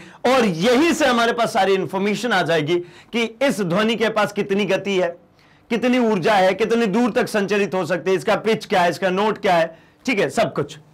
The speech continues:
मतलब ये सब कुछ पता करने के बाद हम डिस्कस कर रहे होंगे ध्वनि के कुछ और गुणों की, मतलब जैसे ध्वनि का परावर्तन,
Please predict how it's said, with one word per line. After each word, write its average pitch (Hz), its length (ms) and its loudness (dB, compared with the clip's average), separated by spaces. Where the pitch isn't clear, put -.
मतलब 214 360 -2
ये 247 240 2
सब 247 200 0
कुछ 240 120 0
पता 226 280 0
करने 214 280 0
के 202 80 0
बाद 214 160 2
हम 196 140 0
डिस्कस 208 320 -2
कर 190 140 0
रहे 185 80 0
होंगे 190 160 -2
ध्वनि 165 360 -2
के 165 200 -4
कुछ 214 460 -6
और 277 340 2
गुणों 240 280 2
की, 208 280 -2
मतलब 233 300 0
जैसे 214 220 0
ध्वनि 175 260 -2
का 196 140 -2
परावर्तन, 175 500 -2